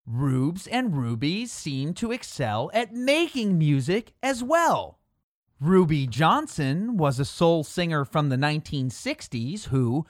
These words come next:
waited tables and sang with local R and B bands until becoming the voice of professional groups such as Samuel Latham and the Rhythm Makers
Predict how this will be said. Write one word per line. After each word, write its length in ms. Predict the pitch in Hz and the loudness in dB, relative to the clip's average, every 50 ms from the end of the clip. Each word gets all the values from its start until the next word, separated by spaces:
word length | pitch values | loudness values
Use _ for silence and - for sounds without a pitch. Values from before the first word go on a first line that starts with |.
| _ _ _ | _ _ _
waited 500 | - 120 139 147 147 143 139 139 135 135 | -6 -2 0 2 2 2 2 0 -2 -4
tables 600 | - - 165 156 143 139 139 143 147 165 196 185 | -6 -4 -2 -2 -2 -2 -4 -4 -6 -6 -8 -6
and 180 | 170 143 139 135 | -6 -4 -4 -4
sang 380 | - - 170 156 151 151 147 127 | -4 -4 -2 -2 0 0 0 -2
with 200 | 127 123 - - | -2 -4 -4 0
local 440 | 127 147 156 151 - 156 135 139 - | 2 4 4 4 4 0 -2 0 4
R 220 | 147 147 151 143 | 6 6 6 6
and 180 | 123 120 120 - | 4 0 -2 -4
B 180 | 190 220 254 | -4 -4 -4
bands 600 | 269 185 143 110 107 104 104 104 113 151 196 196 - _ _ _ _ - | -4 -4 -4 -6 -6 -6 -6 -6 -6 -6 -6 -8 -12 _ _ _ _ -2
until 520 | 170 196 233 262 - - 143 120 110 113 | 0 0 0 0 -2 -2 -2 0 0 0
becoming 580 | 127 151 202 208 - - 139 131 131 139 156 175 | -2 -4 -4 -6 -4 -2 0 0 0 0 -2 -2
the 120 | 175 233 | -4 -4
voice 500 | 220 - - 120 107 101 107 120 - - | -6 -4 -6 -4 -4 -4 -4 -6 -6 -6
of 100 | 143 - | -6 -4
professional 720 | - - 151 - _ - 226 294 - - 330 277 220 160 139 131 | -2 -2 -2 0 _ 2 2 2 2 0 0 2 2 2 2 0
groups 580 | 123 123 120 107 104 107 135 185 - - - _ _ _ _ | -2 -2 0 0 0 0 -2 -4 -6 -12 -20 _ _ _ _
such 380 | - - - 151 120 - - | -8 -2 0 2 2 2 0
as 460 | 135 117 101 101 101 113 156 190 - - _ _ _ _ | -2 -2 0 0 -2 -2 -4 -4 -8 -14 _ _ _ _
Samuel 720 | - - - 170 165 156 151 151 147 143 143 135 123 117 | -18 -8 -2 2 2 4 4 4 2 2 2 2 2 0
Latham 420 | 117 131 139 139 - - 143 131 | 0 0 0 0 0 -2 -4 -4
and 240 | 131 127 131 131 127 | -4 -2 -2 -2 0
the 100 | 117 113 | -2 -2
Rhythm 380 | 107 123 214 277 214 170 139 120 | -2 0 0 0 0 0 -2 -2
Makers 640 | 113 104 101 95 - 127 135 156 202 240 240 - | -2 -4 -6 -6 -4 -4 -2 -2 -4 -6 -8 -14